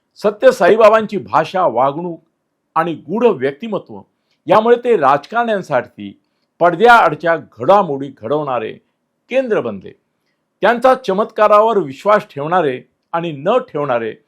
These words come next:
असे दोघेही होते, पण त्यांचा सामाजिक कार्यातील सहभाग आणि धर्मनिरपेक्ष चेहरा यामुळे सर्व पक्षीय नेते त्यांच्याजवळ गेले होते. यात मी जे संदर्भ सांगतोय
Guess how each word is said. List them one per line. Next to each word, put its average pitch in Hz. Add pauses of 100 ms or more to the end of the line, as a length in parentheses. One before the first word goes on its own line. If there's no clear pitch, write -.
(160)
असे 185
दोघेही 214
होते, 127 (340)
पण 185
त्यांचा 156
सामाजिक 185
कार्यातील 156
सहभाग 135 (360)
आणि 151
धर्मनिरपेक्ष 170
चेहरा 127 (420)
यामुळे 156
सर्व 196
पक्षीय 143
नेते 123 (300)
त्यांच्याजवळ 135
गेले 117
होते. 98 (320)
यात 147
मी 175
जे 190
संदर्भ 180
सांगतोय 151